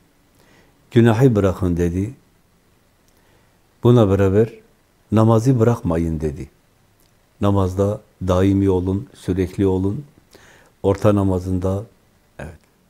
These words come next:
daimi, sürekli olun, onu bırakmayın dedi. İbadetleri bırakmayın dedi. Resulullah Efendimiz Aleyhissalatu vesselam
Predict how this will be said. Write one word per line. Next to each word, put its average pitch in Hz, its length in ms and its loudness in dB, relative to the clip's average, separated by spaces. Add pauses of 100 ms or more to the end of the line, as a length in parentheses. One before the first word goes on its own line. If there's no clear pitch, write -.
(120)
daimi, 92 420 0
sürekli 95 560 -4
olun, 95 380 -2 (240)
onu 95 260 -2
bırakmayın 78 520 -6
dedi. 71 260 -12 (760)
İbadetleri 98 840 0
bırakmayın 82 560 -6
dedi. 71 280 -10 (520)
Resulullah 117 300 0
Efendimiz 98 540 -4 (1300)
Aleyhissalatu 95 540 -4
vesselam 95 420 -4